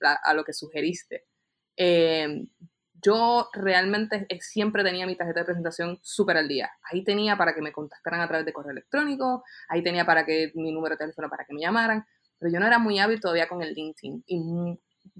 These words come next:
lamentablemente yo creo que llegué a pedir, a perder maybe una o dos muy buenas oportunidades dentro de la industria por no tener actualizado una red social.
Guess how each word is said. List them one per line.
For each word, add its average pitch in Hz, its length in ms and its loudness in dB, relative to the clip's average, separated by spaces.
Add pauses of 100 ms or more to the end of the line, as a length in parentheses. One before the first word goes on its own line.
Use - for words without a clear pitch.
(300)
lamentablemente 214 920 2
yo 254 120 2
creo 247 120 2
que 226 120 0
llegué 185 200 2
a 185 80 2
pedir, 208 340 -4
a 196 160 4
perder 190 340 2
maybe 190 400 -2
una 214 360 2
o 175 60 0
dos 185 160 -2
muy 190 260 0
buenas 190 280 -2
oportunidades 165 580 -6
dentro 165 300 -6
de 156 60 -6
la 160 60 -10
industria 180 460 -4
por 160 120 0
no 160 180 -6
tener 170 240 -2
actualizado 165 640 0
una 147 180 -4
red 143 160 -6
social. - 440 -8